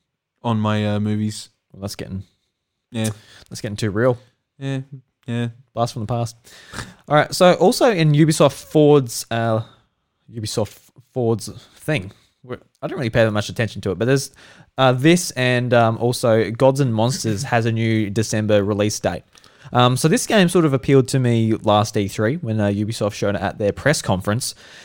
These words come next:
Speaker 2: and the, the game was called, uh, was called Gods and Monsters, but now it's called Immortals: Fenyx Rising.
Speaker 1: Yeah.
Speaker 2: Um, and any Nintendo fan that looks at this, they'll probably say, "Oh, it's Breath of the Wild co-, cross Kid Icarus."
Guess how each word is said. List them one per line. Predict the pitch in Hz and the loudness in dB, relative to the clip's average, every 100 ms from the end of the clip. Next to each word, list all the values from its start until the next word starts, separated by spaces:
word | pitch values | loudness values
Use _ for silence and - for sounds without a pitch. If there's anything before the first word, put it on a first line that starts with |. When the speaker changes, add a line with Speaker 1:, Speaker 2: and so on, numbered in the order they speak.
| - 156 | -16 -2
Speaker 2:
and | 151 156 147 | 2 4 2
the, | |
the | 143 156 | 0 0
game | 185 262 | 2 4
was | 170 190 | 4 4
called, | - 170 143 | 4 4 4
uh, | - 131 113 - - | 2 2 2 0 -8
was | 131 180 - | -2 -2 -2
called | 165 120 | -4 -2
Gods | 123 139 123 | 2 2 2
and | 107 | 0
Monsters, | 113 156 92 87 | -2 -2 -6 -6
but | 104 | -4
now | 117 120 | -2 -4
it's | - | -2
called | 135 | -2
Immortals: | 110 117 120 151 175 135 | -2 -2 0 0 0 -6
Fenyx | - - 151 165 - 110 | -6 -2 0 0 -2 -2
Rising. | 113 131 180 120 165 - _ | 4 6 6 4 -4 -14 _
Speaker 1:
Yeah. | 120 113 107 _ - | -10 -8 -10 _ -4
Speaker 2:
Um, | 131 131 127 123 127 - _ _ 127 | 2 4 4 2 -4 -8 _ _ -4
and | 135 135 - _ _ _ _ _ _ 135 | -2 -2 -8 _ _ _ _ _ _ 0
any | 175 185 | 2 4
Nintendo | 160 175 147 139 | 2 2 2 2
fan | 143 120 | 2 2
that | |
looks | 123 131 | -2 -2
at | 113 | 0
this, | 113 | 0
they'll | 123 | 0
probably | 117 107 | -2 0
say, | 107 | 0
"Oh, | 107 | -2
it's | - | -2
Breath | - 123 | -2 0
of | |
the | 113 | 2
Wild | 110 110 - | 2 2 0
co-, | 113 120 - | -2 -2 -6
cross | - 113 101 | -2 0 0
Kid | - - 107 | -2 -2 -2
Icarus." | 104 87 - - | -2 -6 -8 -12